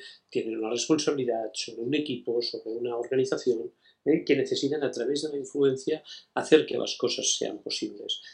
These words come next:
Por un lado, digamos, han superado muchas veces una etapa solamente de hacer, a veces están en una etapa de hacer, hacer, ¿no? Y un poco otean en el horizonte cuando ellos estarán preparados y la organización estará preparada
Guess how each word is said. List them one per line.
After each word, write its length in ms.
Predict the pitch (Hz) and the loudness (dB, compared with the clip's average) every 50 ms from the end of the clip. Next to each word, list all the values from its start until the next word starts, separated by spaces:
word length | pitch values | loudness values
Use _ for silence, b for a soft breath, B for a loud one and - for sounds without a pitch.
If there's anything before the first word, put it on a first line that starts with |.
| B B B _ _ | B B B _ _
Por 120 | 131 123 | 4 4
un 160 | 131 135 131 | 8 8 8
lado, 300 | 131 135 131 131 143 143 | 8 8 6 6 4 2
digamos, 420 | 127 123 117 117 113 117 120 120 117 - - - _ _ _ _ _ _ _ | 2 0 0 0 -2 -2 -4 -4 -4 -8 -10 -12 _ _ _ _ _ _ _
han 120 | - 131 | -2 -2
superado 420 | 123 - - - 131 123 120 120 113 | 0 0 2 4 4 4 6 4 2
muchas 260 | 120 120 - 117 107 | 0 -2 -4 -2 -2
veces 200 | 123 120 120 117 | -2 -2 -2 -2
una 120 | 113 113 101 | -4 -4 -2
etapa 260 | - 120 120 - 113 | -2 -2 -2 0 -2
solamente 520 | - - 127 117 117 117 113 110 - 117 | 0 0 0 0 0 -2 -2 -2 -2 -2
de 100 | 117 113 | -2 -2
hacer, 480 | 107 - - 135 151 170 185 196 196 b b b b b b b _ | -4 -2 0 2 2 2 0 -2 -4 b b b b b b b _
a 60 | - | 0
veces 200 | 120 113 123 117 | 0 2 2 0
están 180 | - - 135 123 | 2 4 4 4
en 80 | 120 117 | 4 4
una 100 | 113 110 | 2 2
etapa 260 | 120 120 120 123 113 | 0 2 2 2 2
de 120 | 120 117 | 2 0
hacer, 240 | - - - 123 117 | 0 4 4 4 4
hacer, 420 | 107 101 - 120 117 - - - - _ | 4 0 -2 -2 -2 -2 -6 -10 -10 _
¿no? 240 | 190 185 156 180 - b b b b b b _ | -14 -14 -14 -16 -20 b b b b b b _
Y 80 | - 139 | 0 0
un 100 | 147 151 | 2 4
poco 340 | - 156 151 180 185 - - | 2 4 6 6 6 6 6
otean 520 | - 139 131 - 147 147 147 135 127 120 120 | 4 4 6 8 8 8 8 6 6 4 2
en 80 | 117 | 0
el 80 | 120 117 | -2 -4
horizonte 640 | 117 120 123 117 - 151 147 131 127 143 156 151 - _ | 0 0 -2 0 0 -2 -2 -2 0 -2 -4 -4 -4 _
cuando 340 | 135 131 127 131 127 131 123 | 0 2 2 4 4 6 6
ellos 420 | 120 123 127 120 - - - - _ _ _ _ _ _ _ _ _ _ _ - | 6 4 2 0 -2 -8 -12 -14 _ _ _ _ _ _ _ _ _ _ _ 2
estarán 500 | 135 127 - - 131 117 135 151 151 135 | 4 4 4 2 2 2 4 4 2 2
preparados 600 | - 120 117 117 113 113 107 107 113 123 120 - | 0 -2 0 0 -2 -2 -2 -2 -2 -4 -2 -2
y 40 | 127 | -4
la 100 | 113 110 | -4 -4
organización 400 | 110 117 110 107 - 117 110 139 | -6 -8 -8 -8 -8 0 2 2
estará 240 | 127 - - 117 104 | 2 4 2 -2 0
preparada 420 | - 113 113 127 139 139 147 - | 2 2 2 2 2 0 -4 -8